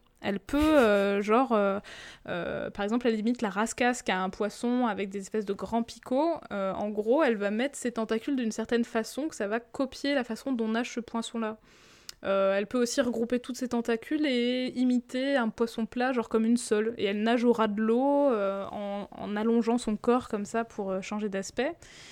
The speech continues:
Et ce qui est assez fou, c'est qu'apparemment, elle adapte l'aspect qu'elle prend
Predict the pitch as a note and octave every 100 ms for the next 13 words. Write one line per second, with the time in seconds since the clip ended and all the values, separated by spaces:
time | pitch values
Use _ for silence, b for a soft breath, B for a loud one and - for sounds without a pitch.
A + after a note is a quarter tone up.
0 | B B B B - G#3+ - B3+ A#3+ A#3+
1 | A#3 A3 - D4 F4 - A#3 - G3+ G3
2 | A3+ A3 A3 A#3 D4+ D#4 - - G#3 G#3+
3 | G#3+ B3 C#4 - G#3+ A3 - C4+ B3+ A#3
4 | - - A#3 C#4